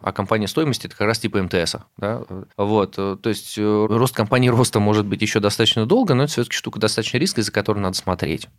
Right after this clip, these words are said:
да, все равно. Вот, это уже, что называется, вкусовщина. Но дивидендных бумаг я бы взял, потому что сейчас и зачастую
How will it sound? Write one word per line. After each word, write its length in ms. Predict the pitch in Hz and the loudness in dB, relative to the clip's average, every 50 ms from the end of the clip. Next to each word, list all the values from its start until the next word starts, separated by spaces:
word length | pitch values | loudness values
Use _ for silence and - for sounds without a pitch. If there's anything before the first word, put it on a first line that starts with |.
| _ - | _ -8
да, 120 | - - - | -8 -8 -6
все 160 | - - 95 | -4 -2 0
равно. 320 | 90 90 90 90 82 82 - | 0 0 -2 -4 -6 -8 -4
Вот, 300 | - 104 107 110 101 - | 0 4 4 4 4 4
это 140 | 120 - 113 | 2 0 2
уже, 100 | 104 110 | 2 2
что 160 | 98 - 107 | 2 2 0
называется, 300 | 104 95 101 98 95 - | 0 2 2 0 0 -4
вкусовщина. 640 | - - 104 - 107 104 - - - 90 85 85 90 | -6 -6 0 0 2 2 2 0 0 0 0 2 2
Но 360 | 98 107 120 135 147 156 156 | 4 4 4 6 6 4 4
дивидендных 420 | 143 123 117 117 123 127 120 110 104 | 4 4 2 2 2 2 2 0 0
бумаг 320 | 107 101 104 110 107 - | 0 2 2 0 2 2
я 80 | 104 92 | 0 2
бы 80 | 95 95 | 2 0
взял, 200 | 90 95 85 - | 2 2 0 0
потому 180 | - - 90 87 | 0 -4 -6 -6
что 260 | - - - 92 87 | -4 -2 0 0 0
сейчас 300 | 87 - 107 95 - - | 2 0 0 0 0 0
и 240 | 101 95 92 92 90 87 | 0 2 2 2 2 0
зачастую 720 | 85 92 98 95 - 95 - - - 110 104 95 95 85 | 0 -2 -4 -4 -4 -6 -4 0 2 2 4 4 2 0